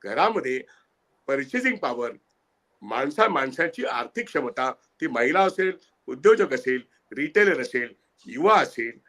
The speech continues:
काम करणाऱ्या माणसाला काम देणं आणि त्याचं पर्चेसिंग पॉवर वाढवणं, त्यातून या देशाच्या अर्थव्यवस्थेला बळकटी देणं, हाच खरा मंत्र न्यायपत्रात दिसतो. आणि म्हणून मला असं वाटलं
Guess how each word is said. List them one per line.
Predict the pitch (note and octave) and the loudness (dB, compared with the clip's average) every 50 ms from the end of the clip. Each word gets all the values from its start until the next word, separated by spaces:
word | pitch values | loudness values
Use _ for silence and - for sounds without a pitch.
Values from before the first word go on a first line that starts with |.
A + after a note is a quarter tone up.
| _ _ _ _ _ _ _ _ _ _ _ _ - | _ _ _ _ _ _ _ _ _ _ _ _ 0
काम | E3 G3 A#3+ C4 B3+ | 2 4 4 4 4
करणाऱ्या | - F3 D#3+ D#3 D#3+ D#3+ D#3+ D3 C#3+ | 0 -2 -2 0 0 -2 -2 -4 -6
माणसाला | C3+ C3 B2 B2+ B2 C3+ C3 A#2+ | -6 -6 -8 -8 -6 -6 -6 -6
काम | - _ - B2+ D3 F#3+ A3 G#3 | -8 _ -6 -2 -2 -2 -2 -2
देणं | E3+ D#3 C#3+ C#3+ D3 D3 - _ _ _ _ | -4 -4 -2 -2 -4 -6 -8 _ _ _ _
आणि | - - C#3 C3+ | -8 -8 -8 -4
त्याचं | B2+ C#3+ C#3 C#3 F3 - C3+ - _ _ _ | -4 -4 -2 0 0 0 0 -2 _ _ _
पर्चेसिंग | C#3 C#3 C#3 C3+ - A#3+ B3 C4 B3 G#3+ | -4 -4 -4 -4 -6 -6 -4 -4 -4 -2
पॉवर | - E3 C3+ C3 C3 | -2 -2 -2 -2 -2
वाढवणं, | B2 A#2 A2+ A2+ A#2+ A#2+ B2 B2+ B2+ - - _ _ _ _ _ _ | -2 -4 -4 -2 -2 -2 -2 -4 -4 -6 -10 _ _ _ _ _ _
त्यातून | B2 A#2+ B2 - - G3 A3 A3 - _ _ _ - | -6 -6 -4 -2 -2 -2 -2 -2 -6 _ _ _ -6
या | B2 D3 G3 G#3+ | 0 0 0 0
देशाच्या | G3 - B2 - B2+ B2 - D#3+ E3+ F3 - - | 0 -4 -8 -8 -8 -6 -4 -4 -4 -4 -6 -8
अर्थव्यवस्थेला | B2 A2+ - - D3 D#3+ D3 C3+ - - B2 B2 B2 A#2+ - _ - _ - | -12 -12 -8 -6 -4 -2 -2 -2 -4 -6 -6 -6 -6 -8 -8 _ -20 _ -20
बळकटी | G2 G2 B2 B2+ B2+ - F#3+ F3+ F3 F3 | -8 -4 -2 -2 0 0 -2 -2 -2 -2
देणं, | C#3 B2+ A#2+ A#2+ A#2+ - - _ _ _ _ - - | -2 -4 -4 -4 -4 -6 -8 _ _ _ _ -6 -2
हाच | - - - - | -2 -2 -2 -4
खरा | - - D3 B2+ | -4 -4 -2 -2
मंत्र | A2 A2+ C3 C3+ B2+ - A#2 G#2+ G#2 G#2 _ _ _ _ - | -2 -2 -2 -4 -2 -4 -4 -4 -4 -6 _ _ _ _ -16
न्यायपत्रात | - G#2 A#2+ C3+ C#3+ D3 C#3+ C3+ B2 - A2 A2 G2 - | -6 0 4 4 6 4 4 2 -2 -2 -4 -4 -2 0
दिसतो. | - D#3+ D#3+ - - - A2+ G2+ - _ _ _ - | 0 0 0 -2 -4 -4 -4 -4 -6 _ _ _ -8
आणि | - A2+ | -6 -4
म्हणून | A2 A#2+ D3 D#3+ C#3+ A#2 - _ _ _ _ | -2 0 2 2 2 0 -2 _ _ _ _
मला | - B2 C#3 | -4 -2 -2
असं | C#3 C#3 B2+ | -2 0 2
वाटलं | C#3 E3+ G3 F#3+ - C3+ B2 | 4 4 4 4 2 -2 -2